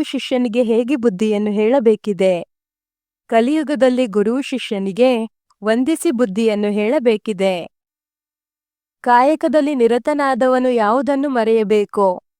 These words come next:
ಕಾಯಕದಲ್ಲಿ ನಿರತನಾದವನು ಗುರುದರ್ಶನ ಹಾಗೂ ಲಿಂಗ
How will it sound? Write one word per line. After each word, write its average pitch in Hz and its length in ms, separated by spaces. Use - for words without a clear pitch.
ಕಾಯಕದಲ್ಲಿ 262 720
ನಿರತನಾದವನು 240 960
ಗುರುದರ್ಶನ 247 680
ಹಾಗೂ 226 280
ಲಿಂಗ 220 260